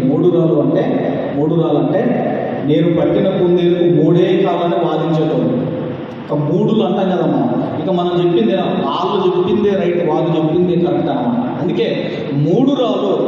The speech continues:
తన చేజేతులారా తన ఇల్లును ఊడబెరుకును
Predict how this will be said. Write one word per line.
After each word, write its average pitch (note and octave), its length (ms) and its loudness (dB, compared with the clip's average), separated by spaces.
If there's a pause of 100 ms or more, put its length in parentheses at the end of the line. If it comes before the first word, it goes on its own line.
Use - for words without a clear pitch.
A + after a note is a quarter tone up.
(220)
తన F3 120 0 (140)
చేజేతులారా F#3 800 0 (440)
తన E3+ 140 0
ఇల్లును G#3 460 2 (640)
ఊడబెరుకును D#3+ 840 2